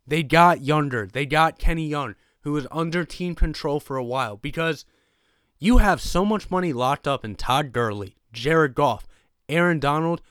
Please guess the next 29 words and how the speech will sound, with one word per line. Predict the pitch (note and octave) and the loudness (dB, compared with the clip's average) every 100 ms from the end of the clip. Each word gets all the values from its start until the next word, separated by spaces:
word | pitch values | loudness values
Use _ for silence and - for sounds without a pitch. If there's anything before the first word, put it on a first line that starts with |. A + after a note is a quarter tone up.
| _ _ | _ _
You | C3 E3+ G3 | -6 -2 -2
need | D#3 D3 F#3 F#3 D3+ | -2 -2 -2 -2 -4
young | A#2 C3+ D3 | -4 -2 2
players | - D3 C#3 A#2+ | 4 4 4 -2
that | A#2+ A#2+ | -6 -6
you | E3 | -8
can | - - | -8 -14
keep | - E3+ | -8 4
around | A#2+ A2+ A#2 A2+ | 4 4 -2 -4
for | G2+ | -6
a | A2+ | -8
while, | G2+ G#2 G2 F#2+ _ _ _ | -6 -6 -6 -12 _ _ _
and | C3 | -10
that's | D3+ D#3 | -6 -6
exactly | C#3+ A#2 C3+ D3 D#3+ | -8 -6 -2 -2 -4
what | C#3+ C3+ | -6 -6
they | B2+ | -8
did | A#2+ B2 A2 | -6 -8 -6
right | G2+ | -10
there. | A2+ G#2 F2+ | -8 -10 -10
So | - F3 E3 _ _ _ _ _ D3 | -4 0 0 _ _ _ _ _ -6
I | |
really | D#3+ C3 D3+ F#3 G#3 | -6 -2 0 4 4
like | D#3 C#3+ D#3 | 2 -4 -4
this | C#3+ | -8
trade | - - D3 C#3 - _ _ - | -6 -4 -2 -4 -10 _ _ -4
by | B2+ D3+ | -2 -2
both | B2+ C#3 D3 - | -2 -2 0 -2
teams. | F#3 F3 E3 | -2 -4 -4